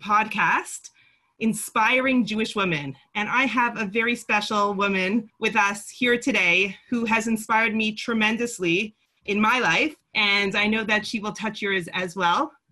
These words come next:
Alyssa Felder, originally from England. I think that's, I love the accent, Alyssa. Just wait till, till you hear her <laughs> beautiful, eloquent words.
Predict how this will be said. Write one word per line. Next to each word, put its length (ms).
Alyssa 340
Felder, 560
originally 640
from 560
England. 580
I 80
think 240
that's, 240
I 100
love 460
the 100
accent, 600
Alyssa. 520
Just 200
wait 220
till, 380
till 140
you 200
hear 360
her 200
<laughs> 20
beautiful, 480
eloquent 600
words. 580